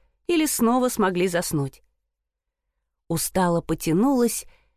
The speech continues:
и медленно поплелась по тихому, будто вымершему зданию. Я поёжилась, спускаясь по лестнице, и тут же ахнула, увидев размеры кухни.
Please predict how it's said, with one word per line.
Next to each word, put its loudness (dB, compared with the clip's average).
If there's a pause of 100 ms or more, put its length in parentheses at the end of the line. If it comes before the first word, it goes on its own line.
(180)
и 2
медленно 2
поплелась 0
по -4
тихому, -2
будто -2
вымершему 0
зданию. -4 (1200)
Я 0
поёжилась, 0
спускаясь -2
по -2
лестнице, -2 (920)
и -2
тут 0
же 2
ахнула, 2 (320)
увидев 2
размеры 0
кухни. -4